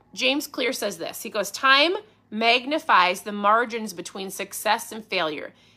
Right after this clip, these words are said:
It will multiply whatever you feed it. Good habits make time your ally.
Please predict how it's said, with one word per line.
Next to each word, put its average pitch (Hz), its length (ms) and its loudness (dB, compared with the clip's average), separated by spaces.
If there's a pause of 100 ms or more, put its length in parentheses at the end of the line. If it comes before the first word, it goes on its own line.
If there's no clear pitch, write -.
(160)
It 320 180 2
will 302 140 4
multiply 240 840 4
whatever 202 500 -2
you 240 200 -6
feed 170 280 -4
it. - 220 -10 (360)
Good 226 180 4
habits 294 680 2 (220)
make 226 260 2
time 214 440 2
your 220 240 -4
ally. 180 440 2